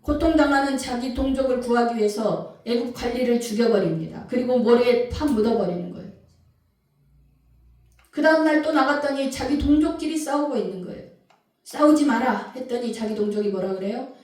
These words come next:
"야, 어제는 애굽 관리를 죽이더니 오늘은 우리까지도 죽일 거냐?"라는 말에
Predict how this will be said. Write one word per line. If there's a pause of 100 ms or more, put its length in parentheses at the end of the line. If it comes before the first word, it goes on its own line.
(160)
"야,
어제는 (200)
애굽
관리를
죽이더니
오늘은
우리까지도
죽일
거냐?"라는
말에